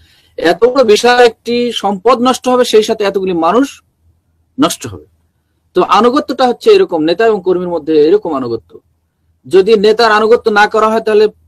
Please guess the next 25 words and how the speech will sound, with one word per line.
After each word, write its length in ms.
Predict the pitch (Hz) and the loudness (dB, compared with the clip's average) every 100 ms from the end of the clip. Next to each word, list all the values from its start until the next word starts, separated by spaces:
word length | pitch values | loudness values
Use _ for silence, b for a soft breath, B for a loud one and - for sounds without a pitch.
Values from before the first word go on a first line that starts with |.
| _ | _
ওই 200 | 170 214 | 2 2
ব্যক্তিও 560 | 165 160 190 _ - 285 | 2 -2 -4 _ -6 -4
যেমন 240 | 254 240 | -2 -4
ক্ষতিগ্রস্ত 600 | 220 202 190 165 160 - | -4 -6 -4 -4 -6 -8
হবে, 460 | 160 151 151 180 208 - | -10 -8 -4 -2 -2 -2
ওই 260 | 156 170 165 | 2 4 2
শাসন 460 | - 180 214 196 | -2 -4 -4 -2
ব্যবস্থাটাও 500 | 156 226 254 262 247 | 2 2 2 -2 -2
ক্ষতিগ্রস্ত 500 | 233 233 226 233 - | -4 -8 -8 -8 -6
হবে, 260 | 233 240 254 285 _ - | -6 -6 -8 -10 _ -2
পুরা 320 | 381 392 170 120 | 0 2 0 -4
জাতিও 520 | 101 185 233 262 330 370 _ _ _ _ _ _ _ | -2 -2 0 -4 -4 -8 _ _ _ _ _ _ _
ক্ষতিগ্রস্ত 520 | - 147 170 208 - | -4 0 2 0 -2
হয়ে 180 | 110 92 | -10 -10
যাবে। 220 | - - _ _ _ _ _ | -12 -20 _ _ _ _ _
এজন্য 540 | 160 170 202 208 220 - _ _ _ _ _ | 0 2 0 -2 -6 -10 _ _ _ _ _
এই 220 | - 147 139 - | -2 -2 -2 -2
তাওহীদ 460 | 143 147 196 202 | -2 0 0 -2
ভিত্তিক 460 | 185 190 - 175 143 | -4 -6 -4 -4 -2
যদি 280 | 156 147 147 | -4 0 0
আমরা 360 | 143 139 131 127 _ _ | 0 -2 -4 -8 _ _
সমাজ 460 | - 135 151 151 - | -12 -2 0 0 -2
কায়েম 220 | 240 233 | -4 -4
করতে 260 | 165 - | -6 -8
চাই, 340 | 123 110 95 | -10 -10 -10